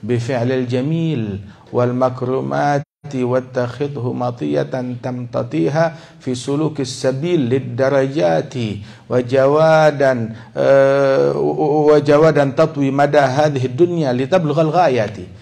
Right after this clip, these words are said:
Wa hakadha. Bersegeralah. Dan juga, eh, seseorang ketika dia ditimpa musibah, eh, bukan karena Allah Ta'ala nggak suka atau benci, karena Allah Ta'ala cinta kepada hambanya. Sebab, eh, di dalam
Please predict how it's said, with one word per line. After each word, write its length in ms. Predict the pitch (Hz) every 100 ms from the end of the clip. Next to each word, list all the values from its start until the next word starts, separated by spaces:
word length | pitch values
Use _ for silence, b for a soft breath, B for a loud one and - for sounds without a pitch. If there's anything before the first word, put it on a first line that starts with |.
| B B _
Wa 240 | 175 139
hakadha. 320 | 131 135 135 123 B B -
Bersegeralah. 960 | 131 131 120 123 127 127 120 - - B B B 123
Dan 160 | 139
juga, 320 | 139 151 143 - - b b _
eh, 160 | - 127
seseorang 560 | 123 139 147 143 139
ketika 320 | 127 127 127 123
dia 160 | 123
ditimpa 400 | 120 120 123 117
musibah, 640 | 110 110 120 104 98 98 - b b b b -
eh, 400 | 120 120 113 117 - - -
bukan 320 | 131 135 143
karena 240 | 143 139
Allah 200 | 135 131 131
Ta'ala 280 | 127 123 110 113
nggak 160 | 110
suka 400 | 101 127 120 107
atau 160 | 117 113
benci, 240 | 113 -
karena 480 | 113 147 147 123 123
Allah 160 | 120 117
Ta'ala 240 | 120 110 104
cinta 320 | 113 107 101
kepada 320 | 98 107 107 -
hambanya. 400 | 104 101 98 98 B B B -
Sebab, 340 | - 123 143 143 - b b -
eh, 400 | 127 127 127 123 - - _ _ _ _ _ _ _ _
di 240 | 131 123 131
dalam 480 | 127 120 113 113